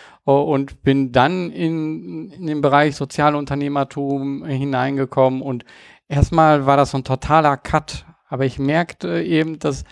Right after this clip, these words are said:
dass ich halt anders denke, dass ich, ähm, an Probleme anders rangehe, weil ich, äh, nach skalierbaren Lösungen schaue, weil ich, äh,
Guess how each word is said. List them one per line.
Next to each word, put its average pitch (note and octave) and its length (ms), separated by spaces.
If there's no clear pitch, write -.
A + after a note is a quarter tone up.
dass C#3+ 140
ich G3 200
halt D#3 160
anders C3 360
denke, E3+ 500
dass - 240
ich, D3 460
ähm, C3+ 1080
an C3+ 220
Probleme D3 480
anders C#3+ 340
rangehe, D3 640
weil C#3+ 160
ich, - 260
äh, C#3+ 320
nach C3 300
skalierbaren D3+ 680
Lösungen C#3+ 380
schaue, C3+ 440
weil B2+ 180
ich, C3 260
äh, C3+ 260